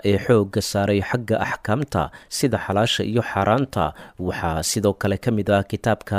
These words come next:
Axkaamul Qur'aan oo uu qoray al-Imaam Abi Bakar Muxamed bin Cabdullaahi Al-Ishbiili oo loo yaqaan Ibnu Carabi, iyo kitaabka Al-Jaamic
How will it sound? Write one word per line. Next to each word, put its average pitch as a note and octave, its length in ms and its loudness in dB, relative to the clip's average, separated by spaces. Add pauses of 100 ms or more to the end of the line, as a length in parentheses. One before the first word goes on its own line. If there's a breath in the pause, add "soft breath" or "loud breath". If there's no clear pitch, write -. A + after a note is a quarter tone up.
Axkaamul G#2 680 -2
Qur'aan G2 480 0
oo F#2+ 320 2
uu G2+ 240 4
qoray G#2 320 2
al-Imaam G#2 680 0
Abi G2+ 300 0
Bakar - 340 -2
Muxamed G2+ 580 -4 (120)
bin G2+ 160 0
Cabdullaahi G2+ 760 0 (120)
Al-Ishbiili G2 1040 -2 (140)
oo E2+ 120 -2
loo F2 160 2
yaqaan G#2 520 2 (180 loud breath)
Ibnu G2+ 320 0
Carabi, G2 480 0 (240 loud breath)
iyo G2 480 2
kitaabka G#2 680 0
Al-Jaamic G#2 540 2